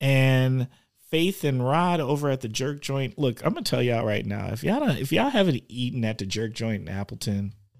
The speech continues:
y'all don't know. And I know, I'm, I'm, I like to think of myself as a foodie. I'm a foodie. I'm a foodie's foodie. And the Jerk Joint is serious. The minute you walk in that place,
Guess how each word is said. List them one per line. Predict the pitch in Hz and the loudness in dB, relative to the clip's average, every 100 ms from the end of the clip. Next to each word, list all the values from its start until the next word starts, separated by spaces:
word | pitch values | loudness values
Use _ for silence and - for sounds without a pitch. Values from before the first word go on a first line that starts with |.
| _ _ _ | _ _ _
y'all | 139 127 | -2 0
don't | 123 117 | 0 0
know. | 151 - - _ _ _ - - - - _ _ _ _ | 0 -4 -8 _ _ _ -20 -20 -20 -20 _ _ _ _
And | 127 | 0
I | 147 139 | 2 2
know, | 127 98 | 2 0
I'm, | 104 131 135 | -2 -2 -2
I'm, | 113 135 104 | -2 -6 -8
I | 120 135 | -6 -4
like | 127 147 180 | -2 0 -2
to | 156 | -4
think | - 143 | -4 -4
of | 139 | -2
myself | 131 123 - 127 131 | -2 -2 -2 -2 -2
as | 120 | -4
a | |
foodie. | 110 131 135 135 139 | -4 -2 0 0 -2
I'm | 233 339 | -4 -6
a | |
foodie. | - - 190 135 92 | -6 2 4 4 2
I'm | 127 | -2
a | 147 | -4
foodie's | - - 233 214 190 156 - | -4 -2 0 0 -2 -2 -4
foodie. | - 139 110 87 - _ _ _ _ _ _ - | 2 2 2 -2 -12 _ _ _ _ _ _ -4
And | 127 113 | -2 -2
the | |
Jerk | 110 151 165 | 0 0 0
Joint | 165 135 127 123 | 2 2 4 0
is | 107 110 | -2 -4
serious. | - 117 98 | -2 -2 -2
The | - | -4
minute | 123 156 147 | -2 -2 0
you | 143 | 4
walk | 143 143 | 4 4
in | 147 | 2
that | 143 139 | 0 -2
place, | - 147 143 131 | -2 0 2 0